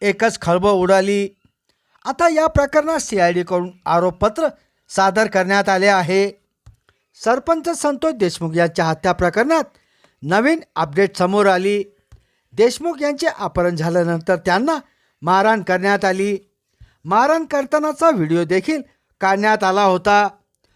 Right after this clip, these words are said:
तो व्हिडिओ कृष्णा आंधळेने एका WhatsApp ग्रुपवर शेअर केला. मोकारपंथी असे त्या WhatsApp ग्रुपचे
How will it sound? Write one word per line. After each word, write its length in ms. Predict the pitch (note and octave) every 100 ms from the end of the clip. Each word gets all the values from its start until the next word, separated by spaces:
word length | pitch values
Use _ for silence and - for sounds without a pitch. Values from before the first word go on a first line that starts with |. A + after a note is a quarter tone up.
| _ -
तो 100 | E4+
व्हिडिओ 360 | C#4 C#4+ E4 E4
कृष्णा 340 | G#3 E3 F3 F3 -
आंधळेने 560 | F3 F3 F#3 G3 D4 C#4+ _ _ _ -
एका 260 | G#3+ D#4
WhatsApp 500 | D4+ C#4+ C#4+ D#4+ D#4
ग्रुपवर 360 | F#3+ F3+ E3+ G#3
शेअर 320 | - F3+ F#3+ G#3
केला. 360 | G3 F#3 G3+ G3+ - _ _ _ _ _ _ _
मोकारपंथी 760 | G3+ B3+ E4 D#4+ D#4 C#4 E4 - -
असे 260 | E3 F#3
त्या 180 | F3 F#3+
WhatsApp 560 | E3+ D#3 E3+ - F3+ D3
ग्रुपचे 380 | E3+ F3 D#4+